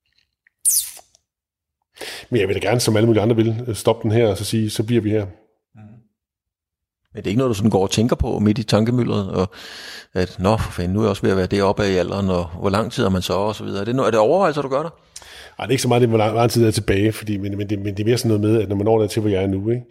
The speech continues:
Speaker 1: så er der to muligheder. Enten så degenererer man, eller også, øh, så man får, får trænet og får, og får holdt sig i form, både på den ene og på den anden måde, ikke? Så, øh,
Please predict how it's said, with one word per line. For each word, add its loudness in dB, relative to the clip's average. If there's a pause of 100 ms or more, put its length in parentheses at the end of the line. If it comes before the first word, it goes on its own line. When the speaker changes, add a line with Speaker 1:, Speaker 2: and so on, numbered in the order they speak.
(400)
Speaker 1:
så 0
er 4
der -2
to 0
muligheder. 0
Enten 0
så 2 (100)
degenererer 0
man, -4
eller -2
også, -2
øh, 0
så 2
man 2
får, -2
får -2
trænet 2
og -4
får, -4
og -4
får -2
holdt 0
sig 0
i 2
form, 2
både -2
på -4
den 2
ene 2
og -2
på -8
den 0
anden 0
måde, 2
ikke? -2 (600)
Så, 2
øh, -2